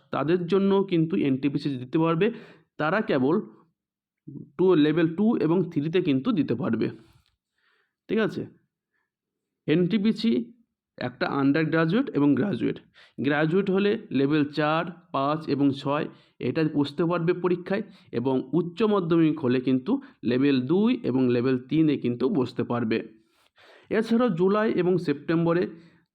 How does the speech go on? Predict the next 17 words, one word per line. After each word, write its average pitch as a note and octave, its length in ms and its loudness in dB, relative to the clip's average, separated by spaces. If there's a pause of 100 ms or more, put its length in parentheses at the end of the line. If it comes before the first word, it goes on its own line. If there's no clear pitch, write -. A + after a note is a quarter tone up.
(280)
জুনিয়র F#3+ 480 2
ইঞ্জিনিয়ার F3 540 2
এবং C#3+ 340 0
প্যারামেডিক্যাল, D3 720 0 (300)
প্যারামেডিক্যাল D3 680 0
ক্যাটাগরিরও C#3+ 600 0
কিন্তু C3 440 -2 (300)
বিজ্ঞপ্তি B2+ 560 0
প্রকাশিত B2 540 -2
হবে A#2 380 -2 (380)
জুলাই E3 300 2
মাসে। B2 340 -2 (2250)
এনটিপিসিতে B3+ 680 2
দেখো, A#3+ 360 0 (1600)
দুটো G#3 320 0
সিবিটি D3 420 0
হয়, A2+ 240 -2